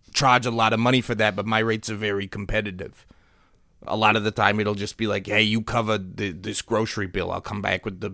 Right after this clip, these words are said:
the bill for the groceries," and that's, that's the charge of the lesson. <laughs>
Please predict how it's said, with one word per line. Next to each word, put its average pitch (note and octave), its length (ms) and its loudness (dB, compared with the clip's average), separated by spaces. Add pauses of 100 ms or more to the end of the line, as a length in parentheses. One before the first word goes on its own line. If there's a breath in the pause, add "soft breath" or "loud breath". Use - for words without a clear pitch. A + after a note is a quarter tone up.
(100)
the F#2 80 -6
bill F#2+ 260 -2
for F#2+ 140 -10
the G2 80 -6
groceries," F#2+ 580 -4
and G#2 140 -2
that's, F#2+ 260 -4
that's - 360 -8
the G2+ 100 -8
charge F#2 320 -2
of F2 100 -8
the F2+ 60 -8
lesson. F#2+ 400 -4 (680 loud breath)
<laughs> A3 140 -18